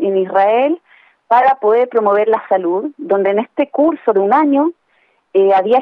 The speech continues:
gente que era de las municipalidades, no gente de salud, no gente del área de la salud, por ejemplo, gente de, de transporte, gente de la municipalidad, gente que trabaja en colegios.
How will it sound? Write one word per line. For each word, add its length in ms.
gente 360
que 140
era 160
de 80
las 140
municipalidades, 640
no 160
gente 400
de 100
salud, 400
no 160
gente 280
del 80
área 180
de 60
la 60
salud, 380
por 80
ejemplo, 380
gente 460
de, 440
de 280
transporte, 800
gente 280
de 240
la 320
municipalidad, 760
gente 520
que 100
trabaja 840
en 680
colegios. 720